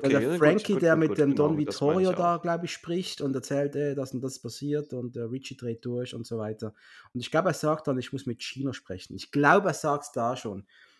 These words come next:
Speaker 1: Sie haben zumindest von Richie Madano erfahren und, äh
Speaker 2: Nee, er fragt irgendwann: „Und was ist mit Gino?“ Und dann wird gesagt: „Nichts ist mit Gino.“ So, „Nix ist mit Gino.“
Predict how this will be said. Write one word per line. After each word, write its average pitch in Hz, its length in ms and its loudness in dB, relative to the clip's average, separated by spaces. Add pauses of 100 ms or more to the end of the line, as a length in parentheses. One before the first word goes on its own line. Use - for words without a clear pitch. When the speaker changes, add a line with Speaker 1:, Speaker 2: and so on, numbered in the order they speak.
Speaker 1:
Sie - 180 0
haben 175 180 2
zumindest 165 240 -2
von 147 140 2
Richie 151 240 0
Madano 131 380 -2
erfahren 139 500 -2
und, 123 220 -2
äh 113 240 -4 (580)
Speaker 2:
Nee, 139 160 8
er 120 200 6
fragt 127 400 0
irgendwann: 117 320 -2
„Und 113 80 -2
was 120 160 0
ist 113 100 -10
mit 113 180 -4
Gino?“ 143 540 -2
Und 120 100 -2
dann 123 120 0
wird 120 140 -4
gesagt: 104 220 -6
„Nichts 123 200 -4
ist 214 120 -10
mit 110 140 -6
Gino.“ 87 500 -8 (840)
So, 95 340 -10 (100)
„Nix 151 200 -6
ist 113 120 -12
mit 101 160 -8
Gino.“ 95 440 -6